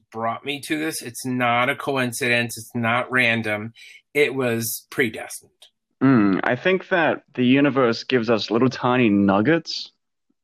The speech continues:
Speaker 2: in our life,
Speaker 1: A hundred
Speaker 2: and then
Speaker 1: percent.
Speaker 2: it's our choice to grab it or to let them go
Speaker 1: Yeah.
Speaker 2: past. They don't come up all the time. They come up very rarely, but it's really our
Speaker 1: Well,
Speaker 2: decision to
Speaker 1: yeah.
Speaker 2: jump onto it.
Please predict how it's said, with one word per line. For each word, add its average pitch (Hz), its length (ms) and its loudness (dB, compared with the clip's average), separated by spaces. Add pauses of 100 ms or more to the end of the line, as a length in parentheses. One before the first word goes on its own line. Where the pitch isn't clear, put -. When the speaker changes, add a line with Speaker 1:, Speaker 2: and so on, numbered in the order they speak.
(260)
Speaker 2:
in 117 100 4
our 113 160 2
life, 113 360 2
Speaker 1:
A - 20 -2
hundred 151 260 -2
Speaker 2:
and 123 140 2
then 127 180 2
Speaker 1:
percent. 98 40 0
Speaker 2:
it's 110 180 -2
our 127 480 2 (560)
choice 165 480 2
to - 100 -6
grab 110 560 0
it 50 160 -4 (140)
or 120 160 2
to 117 160 -2
let 113 160 2
them 107 160 0
go 104 140 4
Speaker 1:
Yeah. 104 60 4
Speaker 2:
past. - 600 0 (300)
They 123 80 2
don't 175 200 0
come 170 220 0
up 165 140 0
all 165 100 4
the 143 80 4
time. 120 580 0
They 120 100 2
come 143 260 0
up 104 100 -2
very 127 260 2
rarely, 101 600 2 (280)
but 110 400 2
it's 117 240 0
really 127 300 4
our 117 140 4
Speaker 1:
Well, 110 100 4
Speaker 2:
decision 110 580 2
to 113 80 4
Speaker 1:
yeah. 104 120 2 (120)
Speaker 2:
jump 113 320 0
onto 107 380 -2
it. 73 140 0